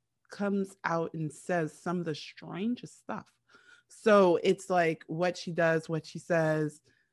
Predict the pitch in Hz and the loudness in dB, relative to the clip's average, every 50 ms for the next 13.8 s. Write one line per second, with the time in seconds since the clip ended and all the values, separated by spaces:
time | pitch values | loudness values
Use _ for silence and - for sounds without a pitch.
0 | _ _ _ _ _ _ _ _ _ _ _ - 180 180 - - - 180 165 160 | _ _ _ _ _ _ _ _ _ _ _ 0 0 0 0 0 0 2 2 2
1 | 160 156 151 147 - - _ _ _ _ _ 208 202 208 202 - - 254 254 220 | 2 2 0 0 -2 -6 _ _ _ _ _ -2 -2 -2 -4 0 2 2 2 4
2 | 226 220 220 - - - - 180 196 208 220 - - 151 175 185 - - - _ | 2 -2 -4 -6 -12 -8 -2 2 2 2 2 0 -4 -4 -2 -2 -2 -4 -6 _
3 | - 175 170 170 165 170 185 190 208 202 - - 156 139 139 151 185 190 - 202 | -6 -4 -2 -2 -2 -2 -2 -2 -4 -6 -4 -4 -2 -2 -2 -2 -4 -6 -6 -4
4 | 220 247 302 381 415 302 160 120 - - - - - - - - _ _ _ _ | -2 0 0 0 0 -2 -4 -4 -6 -12 -16 -18 -18 -18 -18 -20 _ _ _ _
5 | _ _ _ _ _ _ - 208 240 202 165 160 170 185 202 196 196 202 214 226 | _ _ _ _ _ _ 4 4 6 6 6 6 6 6 4 2 2 0 -2 -4
6 | - - 220 240 277 294 202 135 - - _ _ _ _ _ _ _ _ _ _ | -4 -2 -2 -2 0 0 -2 -2 -4 -8 _ _ _ _ _ _ _ _ _ _
7 | _ _ _ _ _ _ _ _ _ _ _ _ _ - 156 - - - 214 233 | _ _ _ _ _ _ _ _ _ _ _ _ _ -16 -16 -12 -4 0 2 2
8 | 262 254 - 214 202 233 302 294 175 - 127 95 69 - - - _ _ _ _ | 2 0 -2 -2 0 0 0 0 0 -2 -4 -4 -6 -8 -12 -16 _ _ _ _
9 | _ _ _ _ _ _ _ _ _ _ _ _ _ _ _ _ _ _ _ _ | _ _ _ _ _ _ _ _ _ _ _ _ _ _ _ _ _ _ _ _
10 | _ _ _ _ _ _ - - - 233 208 196 196 196 185 185 180 180 175 - | _ _ _ _ _ _ -20 -2 4 6 8 10 10 10 10 8 8 6 2 0
11 | - _ _ _ _ _ _ _ - - - - - - 107 - - 139 135 127 | -4 _ _ _ _ _ _ _ -20 -20 -20 -14 -10 -8 -6 -6 -6 -6 -8 -10
12 | - _ _ _ _ _ _ _ _ _ _ _ _ _ _ _ _ _ 151 160 | -14 _ _ _ _ _ _ _ _ _ _ _ _ _ _ _ _ _ -4 -2
13 | 175 175 - - 180 190 185 190 196 180 165 160 151 147 - | -2 -4 -4 -6 -6 -4 -2 0 2 2 2 2 -2 -6 -8